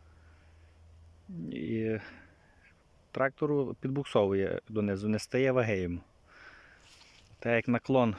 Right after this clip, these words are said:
йде вниз, мотор важить на передню балку і воно, воно це трошки підбуксовує.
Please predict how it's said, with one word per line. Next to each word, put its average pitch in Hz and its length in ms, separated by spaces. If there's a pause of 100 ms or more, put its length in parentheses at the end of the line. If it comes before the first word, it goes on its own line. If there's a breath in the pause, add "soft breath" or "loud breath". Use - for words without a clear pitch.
йде 117 180
вниз, 135 360
мотор 113 340
важить 107 420 (280 loud breath)
на 110 360 (920)
передню 113 320
балку 143 440
і 117 80
воно, 110 280
воно 104 200
це - 220 (1800 loud breath)
трошки 110 320
підбуксовує. 101 640